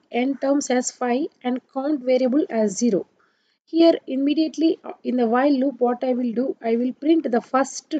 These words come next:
term in this my Fibonacci series. What is the first term? N one. And immediately after this, I have to change the values. Now first zero, n one,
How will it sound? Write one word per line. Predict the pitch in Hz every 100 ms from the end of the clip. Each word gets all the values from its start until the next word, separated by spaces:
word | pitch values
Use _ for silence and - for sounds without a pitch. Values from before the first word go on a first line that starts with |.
| -
term | 254 277
in | 254 240
this | 294 - _
my | 226 240 294
Fibonacci | 262 226 226 226 233
series. | - 220 170 - _ _ _ -
What | 254 294
is | 285
the | 285
first | - 269 - -
term? | 294 370 -
N | 233 226 220
one. | 208 175 _ _ _ _ _ 254
And | 277
immediately | 233 285 320 330 - 320 -
after | 240 - - 240
this, | 202 277 247 - - _ _ _ 247
I |
have | 269 311
to | -
change | - 302 311
the | 269 247
values. | 240 247 190 185 - - _ _ _ _
Now | 285 294 320 - _ _ -
first | 294 - -
zero, | 226 208 285 - -
n | - 262
one, | 285 294